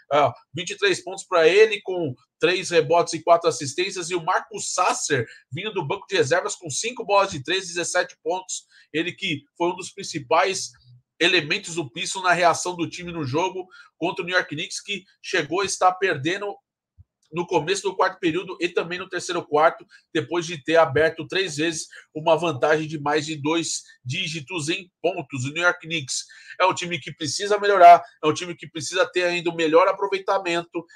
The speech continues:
e aí a gente fala de uma situação que tá rolando nesta sexta-feira, do, da possibilidade de DeMar DeRozan ser o novo reforço do New York Knicks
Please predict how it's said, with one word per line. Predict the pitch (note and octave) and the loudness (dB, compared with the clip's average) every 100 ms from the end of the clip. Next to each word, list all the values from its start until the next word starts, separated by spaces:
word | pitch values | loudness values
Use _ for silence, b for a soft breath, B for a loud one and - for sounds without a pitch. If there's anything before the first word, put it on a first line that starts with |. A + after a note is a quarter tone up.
| b | b
e | E3+ | 4
aí | E3+ D#3 F#3 | 6 6 2
a | |
gente | F3+ F3 - | -6 -10 -2
fala | E3+ F3 E3 | 4 4 2
de | |
uma | E3+ | -2
situação | E3+ - F3 D#3 F3 | -6 -2 0 0 -2
que | - D#3+ | -10 2
tá | E3 | 2
rolando | E3 F3 D#3+ E3 E3 b b | 4 4 4 4 -4 b b
nesta | D3+ D#3 E3 | -2 -2 -2
sexta-feira, | D#3+ D#3+ E3+ - E3 E3+ | -4 -2 -2 0 0 2
do, | D#3+ F3 - b - | 2 -4 -4 b -4
da | D3+ | -2
possibilidade | - A3 A3+ G#3 G3 F#3+ G3 | 2 0 0 -4 0 0 0
de | |
DeMar | F3 E3 F#3 G3+ | -2 0 0 2
DeRozan | G3+ E3 E3+ F3 F3 | 2 2 0 -2 -6
ser | - D#3 F3 - | -2 -2 -2 -4
o | D#3+ | -4
novo | D#3 E3+ E3+ | -2 -4 -4
reforço | F#3 - F3+ - | -8 -6 -8 -8
do | D#3+ | -12
New | E3+ | -8
York | E3+ | -8
Knicks | C#3+ E3 - | -8 -10 -10